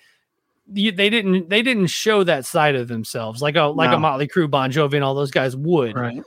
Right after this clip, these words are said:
Speaker 1: And so to
Speaker 2: Mm-hmm.
Speaker 1: me, they were just a, you know, a wholesome, good old rock band. <laughs> You know?
Speaker 2: Dude, they were,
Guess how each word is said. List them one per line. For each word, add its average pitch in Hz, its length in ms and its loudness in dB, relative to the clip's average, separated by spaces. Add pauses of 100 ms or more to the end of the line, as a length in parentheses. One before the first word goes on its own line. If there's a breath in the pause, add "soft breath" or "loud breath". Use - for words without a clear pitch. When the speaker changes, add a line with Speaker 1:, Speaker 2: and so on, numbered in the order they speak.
(240)
Speaker 1:
And 160 180 2
so 180 180 0
to - 80 -2
Speaker 2:
Mm-hmm. 180 80 2
Speaker 1:
me, 233 180 4
they 170 120 4
were 160 100 0
just 139 260 -4
a, 107 240 -6
you 120 80 -6
know, 104 160 -4
a - 80 -10
wholesome, 262 580 0
good 254 120 0
old 262 240 0
rock 160 260 -2
band. 117 420 -4
<laughs> - 40 -10
You 208 180 2
know? 180 280 -4 (140)
Speaker 2:
Dude, 196 480 0
they 196 300 2
were, 190 540 2